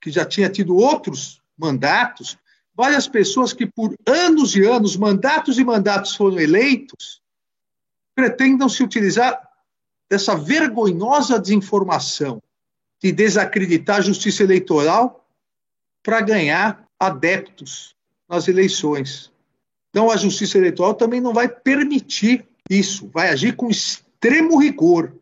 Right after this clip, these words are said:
É, isso é importante, é deixar muito claro que o Tribunal Superior Eleitoral vai atuar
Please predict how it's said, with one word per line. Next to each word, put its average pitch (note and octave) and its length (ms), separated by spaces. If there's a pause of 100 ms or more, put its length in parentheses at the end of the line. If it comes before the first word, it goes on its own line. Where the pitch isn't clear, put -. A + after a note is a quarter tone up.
(1040)
É, C3+ 140
isso G3 340
é A3 40
importante, G3+ 960 (520)
é D#3 100
deixar F3 360
muito E3+ 280
claro G#3 320
que A3 100
o F#3+ 40
Tribunal F3+ 420
Superior F#3 420
Eleitoral E3+ 680 (200)
vai G3 200
atuar G3+ 640